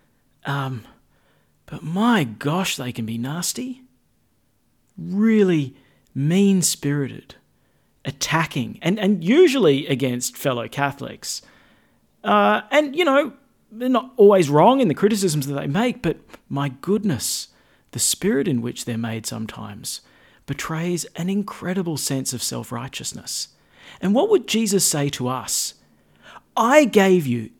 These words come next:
every gift of grace. I proclaimed to you the gospel. I gave you the church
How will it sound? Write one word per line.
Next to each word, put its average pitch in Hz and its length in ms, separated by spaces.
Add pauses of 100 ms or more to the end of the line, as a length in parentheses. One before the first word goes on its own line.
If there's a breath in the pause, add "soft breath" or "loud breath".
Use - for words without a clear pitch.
(120)
every 214 680 (100)
gift - 540
of 113 260
grace. 123 580 (380 loud breath)
I - 80
proclaimed 170 720
to 170 120
you 151 140
the 143 100
gospel. 143 580
I 143 120
gave 151 420
you 170 120
the 143 100
church 196 600